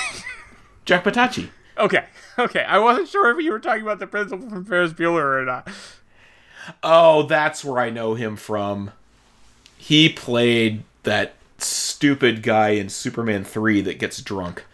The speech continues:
Speaker 1: All I remember from Superman three is that computer algorithm that steals all the partial sense.
Speaker 2: Yep. <laughs>
Speaker 1: That was Superman three, right?
Speaker 2: Yep.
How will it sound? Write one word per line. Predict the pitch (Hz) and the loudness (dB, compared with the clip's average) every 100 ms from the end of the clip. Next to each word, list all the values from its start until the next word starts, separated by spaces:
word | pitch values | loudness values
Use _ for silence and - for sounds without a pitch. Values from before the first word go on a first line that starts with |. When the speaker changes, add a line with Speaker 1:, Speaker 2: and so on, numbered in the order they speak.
| - - | -20 -2
Speaker 1:
All | 160 214 254 392 | 0 2 2 0
I | 185 196 | 2 2
remember | 202 190 170 160 156 147 | 2 0 -2 -4 -6 -8
from | 143 | -8
Superman | - 143 139 135 127 120 | -8 -8 -6 -2 -2 -4
three | - 123 123 110 107 - - _ | -4 -2 -2 -4 -8 -18 -20 _
is | 147 139 127 123 120 117 - - - - - | 0 2 2 0 -2 -6 -8 -10 -12 -16 0
that | 135 127 123 - _ - | 2 2 0 -6 _ -8
computer | 151 131 175 170 160 | -8 -4 2 2 4
algorithm | 123 131 135 123 123 127 120 | 2 0 0 -2 -2 -4 -6
that | 120 | -8
steals | - - 151 147 147 131 | -8 -6 -2 0 0 0
all | 131 | 0
the | 127 120 123 - _ | 0 -4 -6 -16 _
partial | - 139 - 117 | 4 4 2 -6
sense. | - 127 101 - - - - - - - | -6 -6 -6 -10 -12 -12 -18 -20 -10 4
Speaker 2:
Yep. | 156 151 147 - - - - | 8 8 6 -2 -10 -14 2
<laughs> | 415 427 - - - - - - - - - - - - - - - - - - | 4 4 -2 -6 -12 -20 -20 -20 -18 -18 -18 -16 -14 -14 -18 -20 -20 -20 -12 4
Speaker 1:
That | 202 | 6
was | 196 | 6
Superman | 196 151 135 120 | 2 0 -2 -2
three, | 117 104 | -6 0
right? | 127 156 - - - | 0 0 -6 -20 2
Speaker 2:
Yep. | 131 170 | 2 2